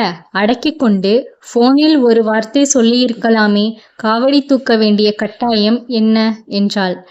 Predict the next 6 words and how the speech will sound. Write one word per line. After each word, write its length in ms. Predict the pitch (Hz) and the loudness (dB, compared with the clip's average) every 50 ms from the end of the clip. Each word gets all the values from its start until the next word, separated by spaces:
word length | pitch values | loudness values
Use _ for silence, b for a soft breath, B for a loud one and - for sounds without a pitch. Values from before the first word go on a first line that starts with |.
| b b b b b b b | b b b b b b b
"உன் 180 | 226 226 240 233 - | 0 2 2 0 0
போன் 240 | - 240 247 269 277 | 0 0 2 4 6
நம்பர் 500 | 277 277 254 240 214 208 208 220 247 277 | 6 6 6 4 2 2 0 -2 -2 -2
என்னிடம் 540 | - 226 226 220 226 233 233 202 233 254 269 240 | -2 0 2 4 4 4 2 2 4 2 4 4
இல்லை," 300 | 220 208 208 196 196 190 - - _ _ _ _ _ _ _ _ _ _ - | 2 0 0 -2 -4 -6 -10 -14 _ _ _ _ _ _ _ _ _ _ -6
விட்டேத்தியாய் 840 | 226 226 226 - - 285 277 277 277 277 262 233 220 214 220 277 285 | -6 -6 -4 -4 -4 -2 -2 -2 -2 -2 0 0 0 2 0 0 0